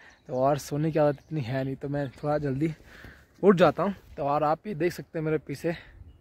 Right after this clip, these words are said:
तो लोग आते हैं यहाँ पे stay के लिए। अगर कोई जा रहे हैं यहाँ से emergency में, किसी को night में रुकना होता है, तो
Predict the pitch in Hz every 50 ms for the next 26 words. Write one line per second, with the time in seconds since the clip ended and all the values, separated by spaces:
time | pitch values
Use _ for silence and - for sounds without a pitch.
0 | - _ _ - - - _ _ _ - 139 131 147 175 175 165 156 147 160 160
1 | 151 147 139 131 160 147 - - - 156 147 139 143 143 135 131 147 160 - -
2 | - _ - 135 123 135 135 131 - - 135 127 131 139 - - _ _ _ _
3 | _ _ _ _ _ _ _ _ _ _ 139 127 151 147 160 175 180 170 170 165
4 | - - 165 160 160 160 151 160 160 143 - 165 160 156 147 143 - - - -
5 | 143 139 139 139 135 139 139 151 165 151 - 160 165 160 160 160 131 - - 156
6 | 151 151 175 180 175 165 156 135 156 156 160 156 - 160 156 151